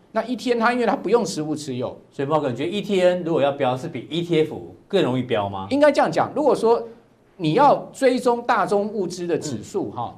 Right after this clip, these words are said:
Speaker 1: 比如说，呃，彭博有一个商品、商品、商品指数，对不对？你要追踪这个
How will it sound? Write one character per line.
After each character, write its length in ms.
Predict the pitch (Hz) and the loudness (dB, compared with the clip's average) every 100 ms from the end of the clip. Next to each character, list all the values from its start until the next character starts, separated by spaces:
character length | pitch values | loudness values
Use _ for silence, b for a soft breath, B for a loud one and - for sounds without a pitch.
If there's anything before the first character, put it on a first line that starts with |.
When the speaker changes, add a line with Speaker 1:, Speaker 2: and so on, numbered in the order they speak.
| - | -18
Speaker 1:
比 100 | - | -8
如 80 | 185 | -4
说， 280 | 190 208 208 202 | 0 2 4 2
呃， 480 | 143 131 127 127 127 - - - - | 2 0 0 -2 -6 -12 -20 -20 -12
彭 140 | - 190 | -6 -2
博 260 | 196 190 185 | 0 0 0
有 140 | 151 | -2
一 80 | 135 | -2
个 80 | 165 | -2
商 180 | 170 170 | -2 -4
品、 300 | 156 120 110 - | -6 -10 -12 -10
商 240 | - 180 | -6 -4
品、 300 | 143 117 156 | -6 -8 -12
商 220 | - 196 175 | -8 -6 -4
品 160 | 143 | -6
指 160 | 143 101 | -8 -10
数， 180 | 147 127 | -8 -6
对 80 | |
不 80 | 147 | -4
对？ 120 | 156 | -4
你 80 | 127 | -4
要 80 | 180 | -4
追 160 | 185 202 | -2 -2
踪 120 | 214 | -2
这 80 | |
个 80 | 196 | -4